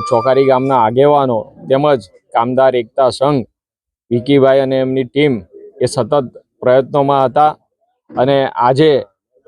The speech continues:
એમને પચીસ લાખ જે જરૂરિયાત હતી તે અમે જરૂરિયાત સરકારની મદદથી પૂરી કરી છે.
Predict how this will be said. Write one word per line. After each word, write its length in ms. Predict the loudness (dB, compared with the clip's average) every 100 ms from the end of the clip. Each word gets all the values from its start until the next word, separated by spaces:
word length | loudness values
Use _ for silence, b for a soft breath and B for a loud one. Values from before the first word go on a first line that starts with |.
| -4
એમને 480 | -2 0 0 0 -2 -6
પચીસ 420 | -6 -4 -4 0
લાખ 220 | 0 0 -4 -20 _ _ -8
જે 180 | 0 0
જરૂરિયાત 540 | 0 -4 0 2 2
હતી 320 | 0 -2 -2 -2 _ _ _ _ -2
તે 440 | 2 4 2 0 -6 _ -6
અમે 240 | -2 2 2 2 2 0
જરૂરિયાત 680 | -4 -2 0 2 4 2 2 -4 -20 _ _ -8
સરકારની 520 | -4 -2 0 0 0
મદદથી 420 | -4 -2 -2 -2 -6
પૂરી 320 | -2 -2 0
કરી 260 | -2 -2
છે. 220 | -2 -4